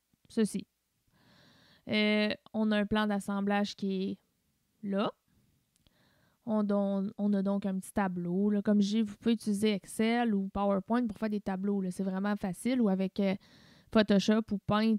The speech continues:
euh, vous êtes, euh, aussi capable de faire des tableaux. Donc, on voit, mettons, les produits.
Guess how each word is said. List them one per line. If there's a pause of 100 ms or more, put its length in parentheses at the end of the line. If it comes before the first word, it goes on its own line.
euh,
vous
êtes,
euh,
aussi
capable
de
faire
des
tableaux.
Donc,
on
voit,
mettons,
les
produits.